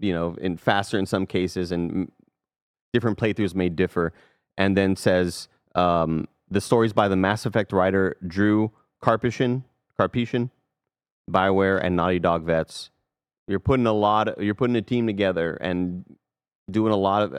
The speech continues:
having a lot of elements that are gonna hopefully make me happy." But, um, yeah, this is one that kinda looks like a impressive looking sci-fi shooter on the outside, and then kind of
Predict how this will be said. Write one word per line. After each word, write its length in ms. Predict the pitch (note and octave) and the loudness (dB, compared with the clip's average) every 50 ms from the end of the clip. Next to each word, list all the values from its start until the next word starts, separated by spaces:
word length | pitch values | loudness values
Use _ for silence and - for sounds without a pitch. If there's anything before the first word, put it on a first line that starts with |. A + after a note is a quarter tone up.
| D2+ F#2 | -2 0
having 200 | B2 B2 A#2+ A#2 | 0 0 2 2
a 40 | A2 | 2
lot 180 | A2 G#2+ A2 | 2 2 0
of 60 | G#2+ - | 0 0
elements 380 | - G#2 G#2 G2+ G2+ F#2 - - | 2 2 2 2 0 -2 -2 -2
that 100 | F#2+ F2+ | -2 -2
are 80 | F#2 | 0
gonna 320 | F#2 F#2 F2+ F2 E2+ D#2+ - _ _ _ - | 0 0 0 0 0 -2 -4 _ _ _ 0
hopefully 340 | - A#2 G#2 - - A2+ G2+ | 0 0 0 2 0 0 2
make 260 | G2 F#2+ F#2+ F2 - | 2 2 0 0 -2
me 180 | G2 G2 F2+ F2 | -2 0 0 2
happy." 420 | F2 F2+ E2 E2 - - D#2+ E2 | 0 0 0 -2 -2 -2 -4 -2
But, 240 | D2+ E2 E2 D#2+ - _ _ _ _ _ _ _ - | 0 0 0 0 -2 _ _ _ _ _ _ _ -4
um, 500 | - E2+ E2 D#2+ D#2 D#2 D2+ D2 - - _ _ _ - | -2 -2 0 0 0 -2 -2 -4 -6 -10 _ _ _ -2
yeah, 160 | G2 F2+ E2+ | 0 0 0
this 180 | E2 G2+ A#2 A2+ | 0 0 -2 -2
is 80 | A2+ G#2+ | -2 0
one 220 | G#2 A2+ A2 A2 | 2 2 4 4
that 180 | G#2+ G2+ G2 - _ _ _ _ _ _ | 2 2 0 -4 _ _ _ _ _ _
kinda 200 | - F3+ E3+ F3 | -2 0 2 4
looks 400 | D#3 D3+ D#3+ D#3 - - - - - | 4 2 2 0 -4 -16 -12 -4 0
like 220 | D3 C#3 B2+ - | 0 0 0 0
a 420 | C#3+ C3 B2+ B2 A#2+ A#2 A#2 A#2 - _ _ _ _ _ _ _ _ _ _ _ - | 0 2 2 2 2 2 0 -2 -6 _ _ _ _ _ _ _ _ _ _ _ 0
impressive 580 | D3 C#3+ C3+ - - E3+ E3+ - - F#3+ E3 C3+ | 0 0 0 2 0 0 0 2 0 -2 0 2
looking 720 | C#3+ D3+ C#3+ - E3 D#3 D3+ D3 D3 D3 C#3+ - - - _ _ _ _ _ _ _ _ _ _ _ _ _ - | 0 0 0 0 -2 -2 0 0 -2 -2 -4 -6 -10 -16 _ _ _ _ _ _ _ _ _ _ _ _ _ -6
sci-fi 440 | - D3 B2 B2 A#2+ B2+ B2 A#2+ A#2+ | -2 0 0 0 2 2 2 0 0
shooter 540 | A2+ - - C#3 A#2+ A#2+ B2 B2+ C3 C3 - | 0 -2 0 0 2 2 2 2 0 0 0
on 160 | G#2 G#2 G#2 | 0 0 2
the 140 | G#2 G#2 G2+ | 2 2 2
outside, 480 | G2+ A2+ A#2 - - C3+ B2+ B2+ C3 B2+ | 2 2 0 0 0 0 0 0 0 0
and 160 | D#2+ F#2+ G2 G2 | 0 0 0 2
then 120 | G2 G2+ | 0 0
kind 180 | - A2+ G#2+ G#2 | 2 0 0 0
of 180 | G2+ F#2 F2+ | 0 -2 -4